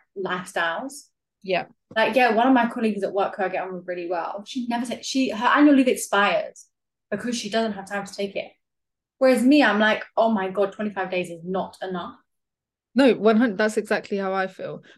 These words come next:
Speaker 2: But I think
Speaker 1: So
Speaker 2: that's
Speaker 1: different.
Speaker 2: poor management, because if you're, I, I get it, because there are people in my company that I'm like, "If you're not working, like, yeah, a lot can't happen because you need to be here to approve it
Speaker 1: Yeah.
Speaker 2: or whatever." But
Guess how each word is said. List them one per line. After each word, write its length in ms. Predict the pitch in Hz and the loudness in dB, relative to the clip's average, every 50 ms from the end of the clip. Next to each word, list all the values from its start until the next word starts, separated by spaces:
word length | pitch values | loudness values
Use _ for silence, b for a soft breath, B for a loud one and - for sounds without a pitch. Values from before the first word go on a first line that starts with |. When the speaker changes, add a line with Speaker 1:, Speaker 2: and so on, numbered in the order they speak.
| b | b
Speaker 2:
But 100 | - 214 | -2 0
I 160 | 202 220 247 240 | 2 2 2 2
think 220 | 240 285 262 247 | 2 0 0 0
Speaker 1:
So 40 | 214 | 2
Speaker 2:
that's 280 | 226 208 285 277 254 247 | 4 4 4 4 4 2
Speaker 1:
different. 380 | 269 254 - 214 185 175 170 | -2 -4 -2 -4 -4 -2 2
Speaker 2:
poor 460 | 233 220 214 214 208 208 202 196 175 - _ | 4 6 8 8 6 6 4 2 0 -2 _
management, 800 | 220 196 196 208 220 214 196 180 175 - - 156 156 160 - | -6 -4 -2 0 0 0 -2 -4 -8 -10 -12 -12 -12 -10 -6
because 400 | - 185 185 - 196 185 180 185 b b b b b _ | -6 -6 -2 0 0 0 -2 -4 b b b b b _
if 220 | 214 220 220 - | 0 0 2 2
you're, 340 | 254 262 262 247 233 - - b b b b - - | 4 6 6 6 4 0 -6 b b b b -14 -4
I, 220 | - 220 233 220 - | -2 -2 0 0 0
I 140 | - 214 214 | 0 0 2
get 180 | 214 240 220 | 2 2 2
it, 160 | 170 160 - - | 2 0 -2 -4
because 300 | 185 185 208 196 180 - | -4 -4 -4 -4 -4 -4
there 220 | 196 190 196 208 | -2 0 0 0
are 100 | 220 226 | 0 -2
people 300 | 220 220 220 214 - 190 | -2 -4 -6 -4 -4 -4
in 100 | 190 180 | -4 -4
my 140 | 180 175 175 | -6 -8 -8
company 340 | 190 185 180 175 175 170 165 | -8 -8 -8 -8 -8 -8 -6
that 120 | 165 156 | -6 -6
I'm 120 | 160 170 | -6 -4
like, 280 | 170 165 151 139 - - b b b _ _ | -4 -6 -6 -6 -8 -12 b b b _ _
"If 200 | - 185 175 - | -4 -4 -4 0
you're 180 | 185 190 190 190 | 0 0 2 2
not 240 | 196 185 180 - - | 0 0 0 0 2
working, 460 | 185 175 175 170 - 170 180 160 170 | 2 2 0 0 -4 -6 -8 -6 -6
like, 360 | 165 147 143 127 - - - _ _ - _ | -8 -8 -8 -8 -10 -14 -20 _ _ -16 _
yeah, 360 | - 175 170 160 139 123 135 | -4 -2 0 0 0 0 0
a 40 | 180 | 2
lot 240 | 175 185 175 - - - | 2 2 2 0 -2 -2
can't 260 | - 180 165 160 175 | -2 -2 -2 -2 -2
happen 340 | 175 165 - - 165 170 - | -4 -4 -4 -6 -8 -8 -8
because 360 | 165 - 180 170 160 160 - | -8 -6 -6 -6 -6 -8 -10
you 120 | 175 170 | -10 -8
need 220 | 165 175 170 160 - | -8 -8 -10 -8 -10
to 60 | 160 | -8
be 160 | - 170 170 | -6 -4 -2
here 180 | 170 175 185 151 | 0 0 -2 0
to 140 | - 170 | -2 -4
approve 240 | 170 160 - 185 180 | -4 0 0 -2 0
it 40 | 180 | 0
Speaker 1:
Yeah. 120 | 175 175 175 - | -4 -6 -8 -8
Speaker 2:
or 140 | 170 165 165 - - | -8 -10 -10 -8 -8
whatever." 220 | 165 165 175 175 b b b _ _ _ _ | -8 -8 -8 -10 b b b _ _ _ _
But 540 | - 233 - - - 214 240 - - - - | 0 0 0 2 2 0 0 -2 -4 -12 -20